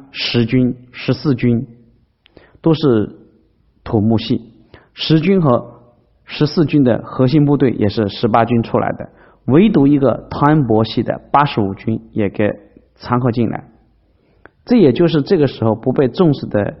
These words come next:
军在十二兵团突围的关键时刻，其幺幺零师在地下党员的师长廖运周的带领下，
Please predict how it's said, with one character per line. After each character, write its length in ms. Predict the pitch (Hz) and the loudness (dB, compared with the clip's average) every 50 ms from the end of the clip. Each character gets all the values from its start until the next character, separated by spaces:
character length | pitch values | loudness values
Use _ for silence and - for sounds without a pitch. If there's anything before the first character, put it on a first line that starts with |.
| - - - _ _ _ _ - | -18 -20 -20 _ _ _ _ -2
军 240 | - 156 156 156 147 | 0 2 2 2 2
在 420 | 139 127 120 113 - - - - - | 2 0 0 -2 -4 -10 -20 -20 -14
十 180 | - - 156 | -4 0 2
二 80 | 151 131 | 2 4
兵 180 | 117 135 131 120 | 4 2 2 2
团 220 | 117 104 104 104 | 2 2 0 -2
突 220 | - - - 160 143 | -2 -2 -2 0 2
围 120 | 120 101 | 2 0
的 160 | 92 98 - - - - | 0 -2 -4 -8 -10 -4
关 220 | - 147 147 147 147 | 0 0 2 2 2
键 120 | 147 127 | 2 0
时 160 | - - - | -2 -2 -6
刻， 260 | 98 - 110 - - - _ - | -4 -4 -6 -6 -8 -12 _ -14
其 420 | - - - 110 104 - - - - - - - - _ _ | -12 -8 -4 -2 -2 -4 -4 -8 -20 -20 -20 -20 -20 _ _
幺 180 | 139 147 165 170 | 0 2 2 4
幺 240 | 170 170 170 165 - - - - _ _ - | 4 2 2 0 -2 -8 -18 -20 _ _ -4
零 260 | 123 117 120 120 123 | 0 0 2 2 0
师 300 | 120 - - 143 147 151 - - - - _ _ _ _ _ _ _ _ _ _ _ _ _ _ _ _ _ _ _ _ _ _ _ _ _ _ _ _ _ _ _ _ _ _ _ _ _ _ _ _ _ _ _ _ _ _ _ _ _ _ _ | 0 0 0 0 0 0 -4 -10 -20 -20 _ _ _ _ _ _ _ _ _ _ _ _ _ _ _ _ _ _ _ _ _ _ _ _ _ _ _ _ _ _ _ _ _ _ _ _ _ _ _ _ _ _ _ _ _ _ _ _ _ _ _
在 320 | - 156 151 143 127 117 110 - - | 0 2 4 4 4 4 2 0 0
地 140 | - 196 156 | 0 2 4
下 160 | 135 151 135 | 4 4 2
党 240 | 107 117 104 101 101 | 4 2 2 4 4
员 380 | 98 98 101 107 113 95 110 | 4 2 2 2 0 0 0
的 200 | 127 123 107 104 101 | 0 0 0 0 0
师 280 | - - - 143 143 | -2 -4 -4 -2 -2
长 140 | 123 127 104 92 90 - - _ _ _ _ _ _ _ | 0 0 -2 -2 -4 -8 -14 _ _ _ _ _ _ _
廖 240 | - 131 156 160 147 | 0 2 4 4 6
运 180 | 143 135 127 120 | 4 4 4 4
周 180 | - 139 139 | 2 2 2
的 140 | 131 127 110 | 2 2 0
带 220 | - - 165 151 127 | 0 0 2 2 2
领 180 | 107 98 95 | 2 0 0
下， 300 | 92 - 117 101 - - | -2 -4 -6 -6 -8 -12